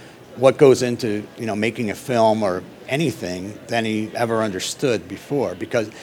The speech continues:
and, and also he was just blown away with how nice and decent and accessible everybody was. And that's a tribute to him, because people, great people wanna work with great people, and Bob's crew is just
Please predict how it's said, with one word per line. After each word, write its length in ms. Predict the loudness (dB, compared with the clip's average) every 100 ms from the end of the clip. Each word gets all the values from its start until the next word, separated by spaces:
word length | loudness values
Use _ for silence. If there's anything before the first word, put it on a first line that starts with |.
| -18 -8 0
and, 340 | 2 2 0 -2
and 160 | 2 6
also 440 | 6 6 4 0
he 100 | 2 0
was 260 | -2 -4
just 300 | -6 -6 -2
blown 280 | 2 2 2
away 260 | 0 0 -2
with 140 | -2
how 220 | -2 -4 -4 -14 -20 -20 -16 -6
nice 460 | 0 2 0 -2 -4
and 140 | -4
decent 420 | -4 -4 -4 -4 -8 -14 -14 -6
and 140 | -6
accessible 1000 | -4 -6 -2 0 2 0 -2 -2 0 -2 -8 -8
everybody 420 | -4 -2 0 0 2
was. 280 | 2 2
And 100 | 2
that's 360 | 4 4 4 -6 -10 -20 -20 -18 -10
a 60 | -4
tribute 460 | 4 4 6 0 0
to 80 |
him, 200 | 0 0
because 260 | 0 -2 -2
people, 420 | -2 4 6 6 0 -18 -16 2
great 400 | 6 6 4 -4
people 340 | -4 0 0
wanna 260 | 2 0 2
work 280 | 4 4 0 -16 -20 -20 -20 -20 -20 -20 -10
with 240 | -6 -4 0
great 260 | 0 0
people, 380 | 0 0 0 0
and 240 | -2 -6 -14 -20 -20 -2
Bob's 300 | 2 4 2
crew 380 | -2 2 4 2
is 100 | -2
just 300 | -6 -6